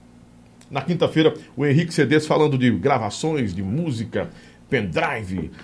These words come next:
ah, pirataria, tudo, como tudo aconteceu, né? O sucesso dele também nas gravações, como, como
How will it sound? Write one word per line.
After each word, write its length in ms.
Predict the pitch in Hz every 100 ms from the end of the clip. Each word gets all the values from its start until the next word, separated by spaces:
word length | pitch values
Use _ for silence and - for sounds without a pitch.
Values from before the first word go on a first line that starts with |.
| -
ah, 420 | - 123 120 110 95
pirataria, 580 | 151 151 139 104 135 156
tudo, 220 | 160 170
como 140 | - -
tudo 160 | 233
aconteceu, 720 | 208 185 170 131 - 196 120 - - - -
né? 260 | 98 151 120
O 120 | 104
sucesso 500 | - 123 160 147 -
dele 200 | 123 131
também 320 | 123 87 123
nas 120 | 117
gravações, 560 | 98 113 101 - 131 123
como, 220 | 127 123 - - - -
como 520 | 151 156 131 113 -